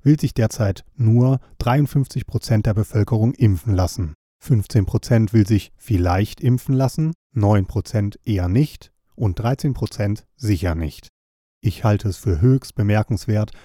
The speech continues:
dass sich dreiundfünfzig Prozent der zweitausend Befragten zwar für die Impfung bereit erklärte,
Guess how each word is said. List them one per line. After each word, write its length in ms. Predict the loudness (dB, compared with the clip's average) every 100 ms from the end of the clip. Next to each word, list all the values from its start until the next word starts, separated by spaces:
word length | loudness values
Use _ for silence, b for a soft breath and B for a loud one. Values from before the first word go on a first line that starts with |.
| B
dass 180 | -4 -2
sich 180 | -6
dreiundfünfzig 680 | -4 -2 0 0 -4 -4 -8
Prozent 420 | -8 -4 -2 -2
der 140 | -4 -6
zweitausend 580 | -6 -4 0 0 0
Befragten 580 | -2 -4 -2 -2 -2 -6
zwar 420 | -4 -2 0 0 -4 b b
für 260 | -4 0 0
die 200 | 0 -4
Impfung 340 | -4 -4 -4
bereit 440 | -4 -4 -4 -4 -6
erklärte, 640 | -8 -4 -4 -4 -4 -6